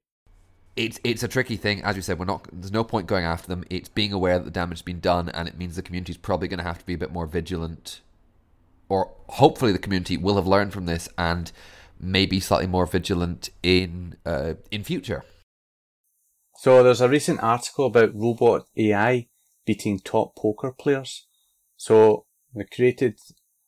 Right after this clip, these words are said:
Speaker 2: an A I system that played over twelve days, ten thousand hands against twelve professionals. And it's called Pluribus. Um, so they tried this against, first of all, they had it as one A I versus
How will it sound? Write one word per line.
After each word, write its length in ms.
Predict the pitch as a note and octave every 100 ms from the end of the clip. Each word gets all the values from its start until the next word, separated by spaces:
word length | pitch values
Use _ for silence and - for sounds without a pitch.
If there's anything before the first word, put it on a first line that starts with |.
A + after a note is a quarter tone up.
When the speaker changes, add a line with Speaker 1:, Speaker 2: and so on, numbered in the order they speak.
| _
Speaker 2:
an 280 | G2 G2+ G2+
A 140 | - A2
I 140 | G#2
system 500 | G2+ G#2 - A#2 A2+
that 200 | F#2+ -
played 240 | - G#2
over 280 | G#2 - G2 -
twelve 320 | G#2+ A2 G#2
days, 480 | F#2+ G#2+ - - - _ _ -
ten 180 | A#2+ A2
thousand 360 | A#2 A2+ G#2
hands 640 | F2+ G2+ G#2 A2+ - - _ _
against 400 | G2+ G2 F#2+ -
twelve 240 | - G#2+ G2
professionals. 880 | - G#2+ G2 F#2 - A2 A2 - _ _ _ _
And 80 | -
it's 100 | F2
called 300 | - G#2+ - -
Pluribus. 680 | A2+ A2+ B2+ C#3 - - _ _ _ _ _ -
Um, 280 | F#2+ G2 G2
so 260 | - G#2+
they 200 | G2+ G2+
tried 360 | F#2+ C3 A#2+ A2+
this 200 | A2 -
against, 600 | G2 G2+ G2 F#2+ - _ _ _ -
first 180 | B2 -
of 40 |
all, 100 | A2
they 100 | G2+
had 200 | G2 G2
it 60 | -
as 280 | G2+ F#2+ F#2+
one 220 | G#2 G#2
A 100 | G2+
I 260 | F#2+ F#2+ F#2+
versus 560 | F#2+ F#2 G2 F2+ -